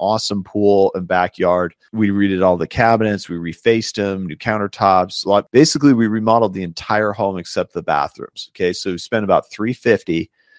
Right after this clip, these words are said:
So we were into the home for close to one point one million, and we sold it for one point seven, and we lived in it for six and a half years. So we made six hundred grand on this home, and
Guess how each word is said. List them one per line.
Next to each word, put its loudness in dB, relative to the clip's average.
So -10
we 2
were 4
into 0
the 4
home 2
for 2
close 2
to 0
one 0
point -2
one -2
million, -2
and -6
we -6
sold 0
it -2
for -6
one -2
point -6
seven, -2
and -4
we -2
lived -2
in -2
it -6
for -2
six -4
and -2
a -2
half -2
years. -4
So 4
we -2
made -2
six -6
hundred -2
grand -2
on -6
this -6
home, -4
and -4